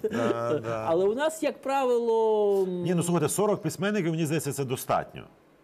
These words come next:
Speaker 2: Мені здається, що це абсолютно достатньо. Я думаю, що в як-, в як-, в якомусь англосаксонському світі вам теж скажуть про сорок письменників, а може навіть про двадцять.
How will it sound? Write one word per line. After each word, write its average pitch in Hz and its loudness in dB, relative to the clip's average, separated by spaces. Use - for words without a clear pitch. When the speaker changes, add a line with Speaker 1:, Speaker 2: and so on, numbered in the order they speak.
Speaker 2:
Мені 165 2
здається, 101 2
що - -6
це 165 0
абсолютно 123 -2
достатньо. 95 -2
Я 123 2
думаю, 156 2
що 113 0
в 92 -4
як-, 113 -2
в 107 -10
як-, 101 -6
в 104 -2
якомусь 117 -4
англосаксонському 104 -4
світі 110 0
вам 117 0
теж 110 0
скажуть 85 -2
про 95 0
сорок 98 0
письменників, 131 0
а 92 4
може 107 0
навіть 104 0
про 107 0
двадцять. 92 -2